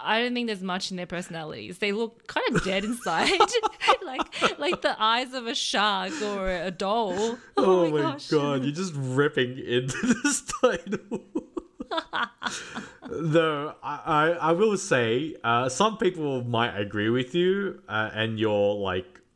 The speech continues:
Speaker 2: views for C G D C T right now. <laughs>
Speaker 1: Mm, I know, right?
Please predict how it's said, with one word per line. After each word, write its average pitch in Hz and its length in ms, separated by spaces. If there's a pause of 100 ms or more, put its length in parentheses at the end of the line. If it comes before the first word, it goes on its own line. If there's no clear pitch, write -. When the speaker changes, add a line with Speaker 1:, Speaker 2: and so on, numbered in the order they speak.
Speaker 2:
views 104 520
for 107 120
C 101 260
G 92 260
D 92 220
C 92 160
T 92 180
right 87 200
now. 110 200
<laughs> - 60 (800)
Speaker 1:
Mm, 107 840
I 202 100
know, 156 300
right? 76 280